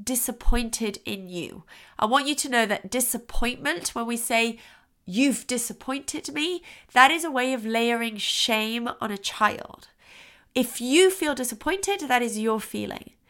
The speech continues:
That is not a feeling you need to pass on to your child and make your child responsible for. However, we can teach our child that when we make mistakes,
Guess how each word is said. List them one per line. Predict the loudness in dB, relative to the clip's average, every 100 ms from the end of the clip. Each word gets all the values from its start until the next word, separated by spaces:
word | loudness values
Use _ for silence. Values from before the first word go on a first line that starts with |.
| _ 4
That | 4
is | 4 0
not | 0 6 8 8
a |
feeling | 2 -2 0 0 -2
you | -4
need | -4
to | -6
pass | -2 -2 0 -2
on | -4
to | -4 -6
your |
child | -6 4 6 6
and | 2
make | -4
your | -4
child | 0 2 2 0
responsible | -6 -4 -4 -4 -4 -6 -8 -10
for. | -12 -12 -12 -14 -18 -18 -18 -12
However, | 4 8 8 8 8 8 6 0 0 -10 _ -20 _ _
we | -2 -2
can | 2 2 4
teach | -2 -4 -4
our | -4 -4
child | -2 -2 -2 -6 -18 -20 -20 _
that | 8 8 4
when | -8 8 8 8
we | 2 0
make | 0 0 -4 -4
mistakes, | -2 0 2 2 0 -8 -12 -12